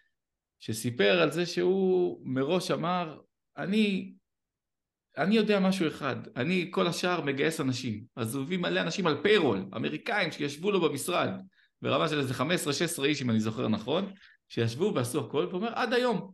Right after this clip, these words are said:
אני, יש לי עובדים שעושים הכל, אני לא יודע לעשות הכל, אני יודע להיות פה למעלה."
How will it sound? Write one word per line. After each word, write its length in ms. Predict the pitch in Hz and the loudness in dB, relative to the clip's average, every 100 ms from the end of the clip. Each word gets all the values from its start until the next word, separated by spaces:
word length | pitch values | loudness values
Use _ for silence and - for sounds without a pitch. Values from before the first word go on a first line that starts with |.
| - | -14
אני, 140 | 175 214 | -6 -4
יש 180 | - | -2
לי 60 | 190 | -2
עובדים 340 | 147 160 226 | -2 0 -2
שעושים 420 | 226 151 - 113 - - | -2 -2 -2 -6 -8 -10
הכל, 340 | - 180 123 | 0 2 2
אני 220 | 151 196 | 0 0
לא 100 | 185 | 2
יודע 160 | 185 147 | 2 2
לעשות 220 | 117 - | 0 -4
הכל, 240 | 113 101 95 - _ _ - | -8 -8 -8 -12 _ _ -10
אני 100 | 147 | -4
יודע 180 | 151 139 | 0 2
להיות 240 | 131 - | 0 2
פה 100 | 123 | 0
למעלה." 320 | 113 101 92 | 2 0 -4